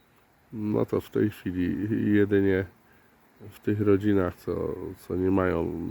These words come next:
wielkiego dobrobytu, trzeba robić podkarmianie, e, pobudzające, żeby matka jak najwięcej czerwiła, żeby jeszcze, jeszcze, bo jeszcze jest, powiedzmy, trzy, trzy, cztery tygodnie,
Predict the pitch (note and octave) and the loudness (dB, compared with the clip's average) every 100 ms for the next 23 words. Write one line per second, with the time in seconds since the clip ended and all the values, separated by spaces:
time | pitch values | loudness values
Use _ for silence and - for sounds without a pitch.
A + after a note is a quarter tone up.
0 | F2 F2+ F2+ F2+ F2 - F#2+ F#2 F2 E2+ | -6 -6 -4 -4 -4 -6 -4 -4 -4 -4
1 | F2 E2+ F2+ F#2 - - - F2 D#2 - | -4 -4 -2 -4 -8 -10 -8 -6 -8 -10
2 | _ _ - F2+ F2 F2 F2 - _ _ | _ _ -6 -2 -2 -2 -8 -14 _ _
3 | _ - - - F#2+ F#2 F#2+ F#2+ F#2 F2 | _ -14 -14 -8 -6 0 2 2 2 0
4 | F2+ - - - - _ - D2+ - A2 | -4 -14 -20 -20 -20 _ -12 -10 -4 0
5 | G#2 G#2 F2+ F#2+ F#2 F2+ F#2 F#2+ G#2 F#2+ | 2 2 4 4 4 4 0 -2 -2 -2
6 | E2+ F2 F2 F2 _ - - - _ - | -4 -2 -2 -2 _ -20 -20 -20 _ -4
7 | F#2+ F#2+ - G2 F2+ - F#2+ F#2 G2 F#2+ | -2 -2 -4 -4 -4 -4 -2 2 2 0
8 | G2+ - G2 F2+ F2+ G2+ F#2 F2 D#2+ E2 | -4 -4 -2 -2 2 2 2 0 -4 -4
9 | F2 - F#2 F2 - _ - - - F2+ | -4 -6 -6 -8 -10 _ -20 -20 -4 2
10 | G2 - F#2 F2 F2 G2 G#2 - F2 F2 | 2 0 -4 -2 0 2 2 0 -2 -2
11 | - - - _ _ _ _ _ _ _ | -4 -14 -20 _ _ _ _ _ _ _
12 | - E2+ E2 - F2+ F2 - - - F#2+ | -8 -6 -6 -2 -2 -2 -6 -8 -2 -2
13 | - - - - - G#2+ G2 - - G2 | -2 -14 -12 -10 -2 0 0 -4 -2 0
14 | F#2+ - F#2 F#2 F#2+ F#2 | 0 -2 -2 0 0 0